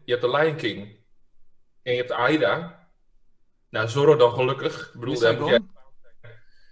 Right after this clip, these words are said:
Speaker 1: En Miss, Miss Saigon, nou goed, je hebt, er zit, er zijn, maar in Miss Saigon is de hoofdrol, is blank, toch?
Speaker 2: Ja, maar je hebt toch ook de,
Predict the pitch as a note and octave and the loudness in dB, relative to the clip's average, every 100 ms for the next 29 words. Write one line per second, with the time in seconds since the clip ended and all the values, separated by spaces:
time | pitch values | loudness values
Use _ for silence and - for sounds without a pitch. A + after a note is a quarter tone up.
0 | - - - B2+ D3 - C3+ D3+ D3+ C3+ | -20 -18 -8 -4 -4 -6 -6 -2 0 0
1 | B2+ D#3 F#3 A3 G#3+ F#3 G#3+ G#3+ F3+ E3+ | -4 -4 -6 -8 -12 -2 -2 -2 -10 -8
2 | G#3 F3 - E3+ G3+ F3 G#3 - F3+ F#3 | -8 -10 -12 -2 0 2 0 0 -2 0
3 | F3+ G3 F#3 E3 G#3+ E3+ - C#3 D3 D3 | 0 -2 -4 0 0 0 -4 0 0 0
4 | B2 D#3 E3 D#3 - F3 D#3 - D#3+ - | -2 -2 0 -4 0 0 0 -2 -6 -8
5 | - - C3+ C#3+ D3+ D3+ D3+ D3 D#3 D3+ | -20 -10 -4 -2 0 -2 -4 -6 -6 -6
6 | C#3 | -14